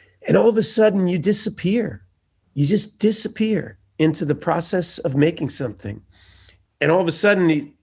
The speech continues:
they broke for lunch. And I, I was like, "What just happened? That was awesome."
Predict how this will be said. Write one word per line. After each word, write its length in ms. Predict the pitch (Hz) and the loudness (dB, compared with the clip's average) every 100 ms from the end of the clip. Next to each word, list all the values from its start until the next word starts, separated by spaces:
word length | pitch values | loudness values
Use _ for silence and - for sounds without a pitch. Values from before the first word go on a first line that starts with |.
| _ | _
they 120 | 160 | -2
broke 280 | 135 156 160 | 2 2 2
for 160 | - 180 | 0 0
lunch. 560 | 160 226 110 - - _ _ _ _ _ _ _ _ _ _ - | 2 2 -2 -10 -16 _ _ _ _ _ _ _ _ _ _ 0
And 320 | 151 147 147 _ | 0 0 -6 _
I, 120 | - - - | -14 -8 -2
I 120 | 170 | 0
was 200 | 175 - | 0 0
like, 400 | 165 151 156 _ _ _ _ | 0 0 -6 _ _ _ _
"What 760 | 139 143 156 185 180 185 143 - | -4 2 4 6 4 0 -10 -12
just 500 | - 156 139 - - | 0 2 2 -2 -10
happened? 600 | 139 131 - 90 104 - _ _ _ _ _ _ | -4 -4 -4 -14 -20 -20 _ _ _ _ _ _
That 380 | 120 156 170 - | 0 0 0 -2
was 260 | 156 143 - | -2 -2 0
awesome." 600 | 135 135 - 120 101 | 0 0 -6 -8 -8